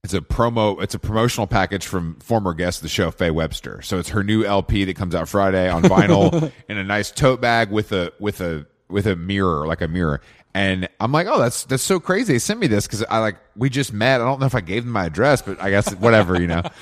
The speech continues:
Speaker 1: So I, so I,
Speaker 2: Just,
Speaker 1: I
Speaker 2: like, one day after we did a podcast
Speaker 1: Yeah, I was
Speaker 2: together.
Speaker 1: like, "Oh, this is crazy. I'm glad, I'm glad to know
Speaker 2: Don't
Speaker 1: that
Speaker 2: even know how you got my
Speaker 1: these
Speaker 2: address.
Speaker 1: guys are on it." And then I'm like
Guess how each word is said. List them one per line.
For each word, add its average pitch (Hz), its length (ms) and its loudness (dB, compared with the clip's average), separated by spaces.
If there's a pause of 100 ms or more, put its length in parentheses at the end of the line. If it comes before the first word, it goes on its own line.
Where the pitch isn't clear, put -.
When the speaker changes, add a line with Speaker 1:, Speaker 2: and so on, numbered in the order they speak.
Speaker 1:
So - 260 0
I, 110 180 6
so - 280 2
I, 139 140 6
Speaker 2:
Just, 196 200 4
Speaker 1:
I 202 40 6
Speaker 2:
like, 185 120 6
one 180 380 8
day 180 260 8
after 165 360 2
we 160 100 0
did 156 140 0
a 160 40 0
podcast 160 440 4
Speaker 1:
Yeah, 202 200 10
I 147 60 8
was 170 80 8
Speaker 2:
together. 226 200 6
Speaker 1:
like, 320 80 8
"Oh, - 20 8
this 160 160 4
is 160 60 -4
crazy. 294 360 6
I'm 110 140 2
glad, 127 260 4
I'm 139 80 2
glad 151 220 6
to 151 100 2
know 135 120 6
Speaker 2:
Don't 151 100 8
Speaker 1:
that 170 80 6
Speaker 2:
even 160 100 2
know 170 160 8
how 160 60 6
you 156 100 4
got 156 160 4
my 185 140 2
Speaker 1:
these 185 100 8
Speaker 2:
address. 156 300 4
Speaker 1:
guys 131 60 0
are 123 60 6
on 180 160 4
it." 120 140 0
And 120 180 -4
then 143 360 -2 (120)
I'm 131 140 -2
like 117 240 0